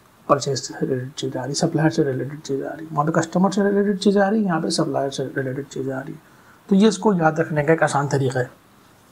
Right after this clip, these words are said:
अब हम देखते हैं debit साइड पे क्या चीज़ आती है purchase लेजर control अकाउंट में। तो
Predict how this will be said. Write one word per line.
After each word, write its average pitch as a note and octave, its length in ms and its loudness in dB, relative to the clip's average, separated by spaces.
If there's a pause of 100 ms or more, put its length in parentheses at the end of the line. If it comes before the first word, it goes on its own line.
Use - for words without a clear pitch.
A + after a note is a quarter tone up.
(1200)
अब G#3+ 120 6
हम A3 100 2
देखते F3+ 220 0
हैं G3+ 80 4
debit D#3 260 0
साइड C#3 180 0
पे C#3 80 -2
क्या C3+ 120 0
चीज़ C3 200 -4
आती B2+ 240 -8
है A#2+ 80 -8 (220)
purchase C#3+ 360 0
लेजर C3 120 -4
control D3 280 -12
अकाउंट C3+ 220 -14
में। C3 120 -14 (220)
तो D#3+ 60 -6